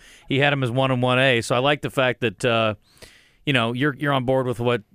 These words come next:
I think all of us think the same way. I mean, you just can't deny what he's done. And I've, I've said for years, the guy's an exemplary professional athlete. He just pointed it all out. I mean, all the things he does off the court.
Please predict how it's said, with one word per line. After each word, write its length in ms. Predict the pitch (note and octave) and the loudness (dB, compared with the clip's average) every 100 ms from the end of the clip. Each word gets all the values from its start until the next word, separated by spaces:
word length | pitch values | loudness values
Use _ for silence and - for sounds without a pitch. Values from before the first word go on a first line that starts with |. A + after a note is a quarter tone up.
| - | -8
I 80 | |
think 140 | C3 A#2+ | -4 -2
all 140 | B2+ | -2
of 60 | A#2 | 0
us 160 | A#2 - | -2 -2
think 160 | A2 | -4
the 60 | G2 | -4
same 200 | - G2+ | -4 -4
way. 240 | G2+ G2 F2+ | -2 -2 -2
I 40 | |
mean, 180 | G2 G2+ | -2 -2
you 80 | A2 | -2
just 200 | A2+ - | -4 -2
can't 220 | C#3 G#2 | -2 0
deny 260 | G#2 G#2+ | -2 0
what 120 | G#2 G2 | 0 -2
he's 100 | F2+ | -2
done. 220 | B2+ A2 | -2 -2
And 100 | A2+ | -4
I've, 200 | B2+ A#2 | -6 -2
I've 200 | C3 B2 | -4 0
said 180 | C#3+ - | -2 -2
for 100 | G#2+ | -2
years, 280 | D3 A#2 | 0 -2
the 60 | F#2+ | -2
guy's 220 | B2+ B2+ | -2 -2
an 60 | A#2 | -2
exemplary 460 | G#2+ A#2+ A#2 A#2+ | -2 -4 -2 -2
professional 480 | A2+ A#2 A2+ G#2+ A2+ | -2 -4 -4 -2 -2
athlete. 260 | A#2+ C3 F#2+ | -2 -2 -4
He 20 | |
just 140 | G2+ - | -6 -6
pointed 220 | A2+ G#2 | -6 -2
it 60 | |
all 140 | G2+ G2+ | -2 0
out. 120 | A2 | 0
I 40 | |
mean, 100 | F#2+ | -2
all 100 | G#2 | -4
the 60 | A2 | -2
things 140 | A#2 | -2
he 60 | G#2 | -2
does 180 | G#2+ G2 | -2 0
off 140 | A2 | 0
the 80 | G#2+ | -2
court. 300 | - G2+ - | -2 -4 -4